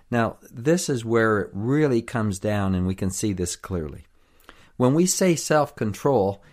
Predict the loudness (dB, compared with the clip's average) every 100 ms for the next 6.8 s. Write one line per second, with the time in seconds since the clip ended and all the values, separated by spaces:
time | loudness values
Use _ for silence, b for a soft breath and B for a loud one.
0 | b -6 -6 -8 -14 0 0 2 0 0
1 | 0 -2 -2 -2 -4 -2 -2 -4 -6 -4
2 | -2 -2 -2 0 0 -2 -12 -20 b b
3 | b b -8 0 0 0 -4 _ _ -4
4 | -4 0 0 0 -2 -2 -2 -4 -4 -2
5 | -2 -4 -2 -2 0 2 4 4 2 0
6 | 0 -4 -4 -2 -4 -10 -20 -20